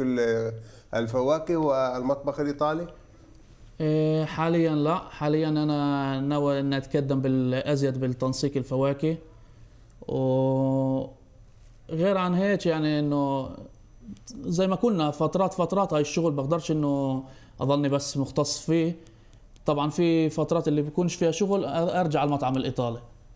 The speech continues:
Speaker 2: أما ال-، الأساس إني أفو-، أتقدم في هاي المجال أزيد.
Speaker 1: يعني هل، هل لديك مطعم خاص يعني؟
Speaker 2: مطعم خاص لا.
Speaker 1: آه، إذا تعمل في مكان معين يعني؟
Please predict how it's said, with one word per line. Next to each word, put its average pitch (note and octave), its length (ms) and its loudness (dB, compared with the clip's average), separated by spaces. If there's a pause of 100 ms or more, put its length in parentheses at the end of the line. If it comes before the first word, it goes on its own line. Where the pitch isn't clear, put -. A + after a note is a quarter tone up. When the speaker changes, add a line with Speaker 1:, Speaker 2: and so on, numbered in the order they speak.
(440)
Speaker 2:
أما D3 280 2
ال-، D3+ 160 2 (460)
الأساس F3+ 400 0
إني F3 220 0
أفو-، F3 200 -2 (380)
أتقدم D#3+ 420 0
في D3+ 140 -2
هاي C#3+ 60 2
المجال C3 420 -2
أزيد. B2+ 280 -2 (340)
Speaker 1:
يعني A#2 140 2
هل، C3 120 2
هل A#2+ 360 2
لديك A#2+ 300 0
مطعم G#2 320 0
خاص - 480 -6
يعني؟ C#3+ 580 2
Speaker 2:
مطعم D#3+ 260 0
خاص F3+ 280 -2
لا. D3 120 -2 (840)
Speaker 1:
آه، G#2 380 -2 (720)
إذا A#2 140 2
تعمل C3 360 0
في C#3 100 -6
مكان A#2+ 340 0
معين A2 400 0
يعني؟ F#2+ 180 -8